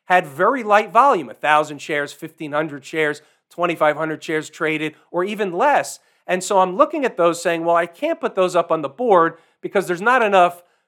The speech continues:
volume in the pre-market to give me a real case or an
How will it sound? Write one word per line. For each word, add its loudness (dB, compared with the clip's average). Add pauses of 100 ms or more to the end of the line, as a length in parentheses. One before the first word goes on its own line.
(120)
volume 4
in -6
the -6
pre-market 2
to -20
give -2
me -6
a -4
real -2
case -8
or -8
an -10